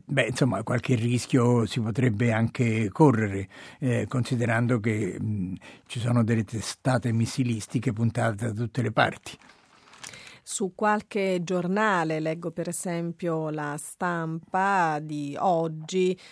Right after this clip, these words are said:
Speaker 2: viene messo in risalto il fatto che il Papa, eh, abbia, eh, taciuto su quanto sta succedendo in Tibet, per esempio nessun riferimento all'Angelus,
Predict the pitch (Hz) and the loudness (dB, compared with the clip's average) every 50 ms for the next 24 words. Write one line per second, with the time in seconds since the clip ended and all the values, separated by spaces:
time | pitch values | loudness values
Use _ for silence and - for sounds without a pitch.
0 | - - - 180 208 214 220 202 180 180 180 - - 185 170 165 165 165 160 156 | -20 -14 -6 -2 0 0 0 0 0 -2 -2 -2 -4 -4 -2 -2 -2 -2 -2 -4
1 | 156 160 170 175 165 175 151 143 151 151 151 160 160 _ - 170 151 151 143 - | -4 -4 -6 -6 -4 -2 -2 -2 -2 -2 -4 -6 -8 _ -6 -6 -4 -4 -6 -6
2 | - 170 156 151 151 - _ - 170 160 156 - - - 160 151 151 143 - - | -4 -2 -2 -2 -4 -6 _ -6 -4 -4 -4 -6 -8 -6 -4 -4 -4 -4 -6 -8
3 | - 175 170 165 - _ - 165 160 156 151 151 - _ - 160 151 151 151 - | -10 -10 -10 -12 -10 _ -4 -2 0 0 -2 -4 -6 _ -4 -2 -2 -2 -4 -8
4 | - - - - - _ - - 170 196 - - - - 120 123 160 165 170 175 | -12 -20 -20 -20 -20 _ -14 -12 -12 -10 -10 -10 -8 -6 -6 -6 -8 -8 -6 -4
5 | 165 160 156 151 - - 143 156 - - 170 - - 156 - - - 247 254 220 | -4 -2 -2 -4 -4 -6 -8 -8 -8 -10 -8 -6 -6 -6 -6 -6 -6 -4 -4 -4
6 | 175 160 - - 165 156 151 151 147 - - - - 170 160 - 165 156 - - | -4 -4 -4 -2 -2 0 0 -2 -4 -6 -8 -8 -6 -6 -6 -4 -6 -8 -4 -2
7 | 170 160 156 - - 190 175 - - 190 165 - - 196 170 165 165 160 160 160 | -2 -2 -2 -2 -6 -10 -12 -10 -10 -10 -8 -6 -4 -2 -2 0 0 0 0 -2
8 | 160 160 151 156 151 151 - - - - - - - - - 180 170 165 160 160 | -2 -2 -2 -2 -2 -4 -4 -8 -18 -20 -20 -20 -18 -10 -6 -4 -2 0 0 0
9 | 160 160 _ - 202 180 170 185 170 165 185 185 180 180 _ _ - 185 170 165 | -2 -4 _ -6 -6 -4 -2 -2 0 2 4 2 2 2 _ _ -2 0 2 2
10 | 165 160 - - 151 151 147 - 156 151 160 160 - 170 156 151 147 147 147 - | 2 0 -2 -6 -10 -8 -8 -6 -6 -6 -6 -6 -6 -6 -4 -4 -4 -6 -6 -8
11 | - - 170 165 160 156 151 151 - - 165 160 160 160 160 160 160 165 160 160 | -6 -6 -4 -4 -2 -4 -4 -6 -6 -6 -4 -4 -4 -4 -4 -6 -4 -4 -4 -2
12 | 160 160 160 160 165 160 165 160 156 160 160 - - - | -2 -2 -2 -2 -2 -2 -2 -2 -2 -2 -4 -6 -6 -4